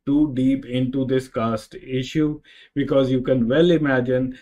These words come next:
that if he comes out with four and a half lakh castes and then you start appeasing each one of them,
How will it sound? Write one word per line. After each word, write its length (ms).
that 180
if 180
he 160
comes 320
out 280
with 180
four 260
and 160
a 80
half 300
lakh 300
castes 420
and 240
then 220
you 160
start 460
appeasing 600
each 280
one 240
of 180
them, 320